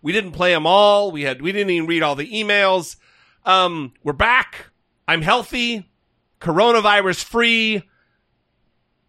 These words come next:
ready to charge forward into these next few weeks to the election. Uh, we love you guys. We appreciate you. We'd love to hear from you. Six five seven, four six four,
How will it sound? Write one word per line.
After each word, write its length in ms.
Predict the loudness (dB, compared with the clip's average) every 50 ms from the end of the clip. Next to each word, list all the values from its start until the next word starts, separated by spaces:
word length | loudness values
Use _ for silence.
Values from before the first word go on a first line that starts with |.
| _ _ _ _ _ _ _
ready 360 | -2 2 4 4 4 4 2 -2
to 100 | -2 -4
charge 360 | 0 2 4 4 4 4 0
forward 380 | -2 0 0 2 2 2 2 0
into 200 | -2 -2 -4 -4
these 240 | -4 -4 -4 -4 -4
next 260 | -4 -4 -4 -8 -10
few 180 | -6 -6 -4
weeks 260 | -2 -4 -4 -6 -6 -10
to 100 | -12 -10
the 120 | -8 -8
election. 580 | -6 -4 -4 -6 -6 -6 -8 -10 -10 -10 -12 -16 _ _ _ _ _ _ _ _ _
Uh, 220 | -6 -4 -2 -2 -2
we 100 | 0 2
love 200 | 2 2 2 0
you 60 | 0
guys. 260 | 0 0 0 0 0
We 80 | -2 -4
appreciate 460 | -2 0 0 0 0 0 -2 -2 -4
you. 100 | -4 -8
We'd 140 | -8 -4 -2
love 140 | -2 -2 -2
to 80 | -4
hear 240 | -4 -2 0 0 0
from 220 | 0 -2 -6 -6 -6
you. 220 | -8 -10 -14 -18 _ _ _ _ _ _ -10
Six 320 | -4 -2 -2 -2 -2 -2
five 260 | 0 0 2 0 0
seven, 320 | 0 0 0 2 2 0 -2
four 220 | -2 0 0 0
six 300 | -2 -2 -6 -6 -8 -6
four, 420 | -4 -2 0 0 0 0 -2 -6